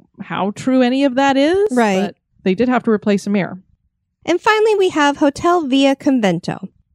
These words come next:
Speaker 2: The Hotel Via Convento is, is located at six sixteen Ursuline Avenue, and there are claims that this is the most haunted hotel in New Orleans. Many of you have probably heard the song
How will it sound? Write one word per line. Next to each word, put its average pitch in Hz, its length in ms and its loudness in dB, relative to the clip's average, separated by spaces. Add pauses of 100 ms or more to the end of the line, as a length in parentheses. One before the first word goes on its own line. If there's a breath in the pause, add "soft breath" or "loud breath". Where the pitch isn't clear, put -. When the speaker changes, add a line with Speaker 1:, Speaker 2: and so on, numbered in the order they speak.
(340)
Speaker 2:
The 339 100 0
Hotel 453 420 0
Via 277 220 2
Convento 208 560 -2
is, 208 260 -2
is 294 160 0
located 262 540 0
at 214 100 -6
six - 280 -4
sixteen 269 640 -4
Ursuline 269 580 0
Avenue, 175 460 -2 (180)
and 240 120 0
there 254 120 2
are 254 60 -2
claims 349 440 -4
that 247 180 -8
this 269 200 -2
is 254 100 -8
the 208 120 -4
most 226 440 -2
haunted 190 320 -2
hotel 196 380 -2
in 226 80 0
New 233 80 2
Orleans. - 560 -2 (440)
Many 262 440 0
of 214 100 0
you 208 140 4
have 220 220 -2
probably 381 440 -2
heard 254 240 0
the 240 80 -4
song 214 460 -2